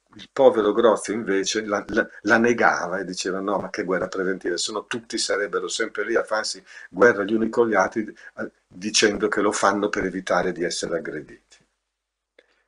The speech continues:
La guerra non può essere di autodifesa,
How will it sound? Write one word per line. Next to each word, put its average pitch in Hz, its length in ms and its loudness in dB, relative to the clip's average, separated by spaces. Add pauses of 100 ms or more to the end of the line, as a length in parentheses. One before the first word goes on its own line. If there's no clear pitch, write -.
(500)
La 87 640 2 (200)
guerra 95 760 4 (1800)
non 85 300 -16 (220)
può 98 140 2
essere 87 500 -4
di - 140 -6
autodifesa, 110 760 0